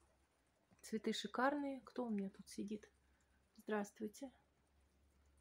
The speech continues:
Здравствуйте. Кушают, видимо, или спят. Вот, шикарные цветы.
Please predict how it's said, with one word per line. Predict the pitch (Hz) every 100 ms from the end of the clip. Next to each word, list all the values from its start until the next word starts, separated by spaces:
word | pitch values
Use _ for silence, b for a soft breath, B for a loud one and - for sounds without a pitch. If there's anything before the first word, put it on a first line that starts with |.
| - - - - -
Здравствуйте. | 226 208 - 240 - 294 269 - _ _ _ - _ _ _ _ _ _ _ _ _ _ _ _ _ _ _ _ _ _ _ _ _
Кушают, | - 214 - 196 -
видимо, | 196 196 208 214 196 - -
или | 226
спят. | 214 - 208 220 - - B B B B B B -
Вот, | 220 233 202
шикарные | - - - - 262 254 - 214 190 185 185
цветы. | - - 202 - 277